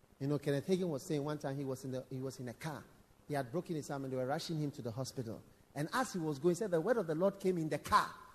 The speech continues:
and told him, 'This sickness, this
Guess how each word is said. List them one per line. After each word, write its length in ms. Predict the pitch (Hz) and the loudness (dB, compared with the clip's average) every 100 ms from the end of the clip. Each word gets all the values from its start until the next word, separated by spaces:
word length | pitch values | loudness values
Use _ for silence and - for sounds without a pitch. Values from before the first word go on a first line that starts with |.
| - - | -20 -6
and 200 | 160 156 - - | 0 0 0 6
told 280 | 214 226 147 | 8 8 4
him, 320 | 156 131 120 - - - - - 123 | -4 -4 -6 -14 -20 -20 -20 -16 4
'This 200 | 247 330 - - - - | 6 6 2 -4 -10 -18
sickness, 720 | - - 214 - 196 180 - - | -10 -2 0 0 0 0 -2 2
this 300 | 214 - | 4 4